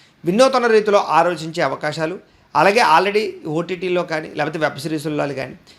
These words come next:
లేకపోతే సినిమా, టీవీ, మీడియా రంగాల వల్ల సక్సెస్ కనపడుతోంది. గొప్ప వ్యక్తులతో పరిచయం వల్ల ఆర్థిక ప్రగతి, లాభం కనపడుతోంది.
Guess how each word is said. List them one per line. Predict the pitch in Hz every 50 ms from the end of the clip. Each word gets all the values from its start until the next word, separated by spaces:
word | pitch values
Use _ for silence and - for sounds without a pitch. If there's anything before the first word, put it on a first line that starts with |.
| _ _ -
లేకపోతే | 139 139 160 165 208
సినిమా, | - - 165 160 165 170
టీవీ, | 160 160 156 156
మీడియా | 156 151 151 143
రంగాల | 143 143 139 135 135
వల్ల | 127 139 -
సక్సెస్ | 226 - 151 135 - 170 147 -
కనపడుతోంది. | - 120 110 104 117 120 - - 107 107 - - - _ _ _ - - _ _ _ - 156 175
గొప్ప | 185 180 - 269
వ్యక్తులతో | 269 262 262 254 - 262 247 220 254 233
పరిచయం | - 226 208 196 196 196 202 202 196 190
వల్ల | 196 196 196 196 190 -
ఆర్థిక | - 147 143 156 156 151 139 160 165 185
ప్రగతి, | - - 143 143 131 143 - 175
లాభం | 160 131 120 127 123 131 135
కనపడుతోంది. | 127 120 113 113 117 - 117 117 - -